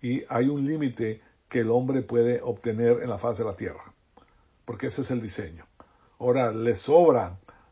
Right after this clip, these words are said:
dendritas y neuronas, como quien dice, porque la capacidad del cerebro de cien por ciento no es desarrollada en el hombre.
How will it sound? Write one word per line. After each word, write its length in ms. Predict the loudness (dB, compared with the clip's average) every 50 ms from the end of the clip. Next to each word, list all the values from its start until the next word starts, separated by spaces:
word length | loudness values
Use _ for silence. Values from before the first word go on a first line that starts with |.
| _ -6
dendritas 580 | -2 -2 -2 -2 -2 -4 -4 -2 0 0 0 0
y 60 | -4
neuronas, 480 | -4 0 2 2 2 2 0 -4 -8
como 160 | -8 -10 -10 -8
quien 160 | -8 -6 -6
dice, 300 | -6 -6 -8 -10 -12 -12
porque 360 | -12 -12 -12 -10 -8 -8 -8
la 140 | -6 -6 -8
capacidad 540 | -8 -8 -8 -8 -8 -8 -6 -4 -2 0 0
del 120 | 0 -2
cerebro 540 | -2 -4 -4 -2 2 2 2 2 2 0 -4 -8 -20 _ _ _ _ _ _ -6
de 240 | -2 -2 -2 -2 -4
cien 260 | -4 -2 -2 -2 -2
por 120 | -4 -6
ciento 520 | -4 -4 -6 -6 -6 -4 0 0 0 0 -2 -12 _ _ _ -8
no 200 | -6 -2 -2 0
es 140 | -2 -2
desarrollada 640 | -2 -4 -2 -2 -2 0 0 0 0 0 0 0 -2
en 80 | -2
el 80 | 2 4
hombre. 340 | 4 4 2 0 -6 -10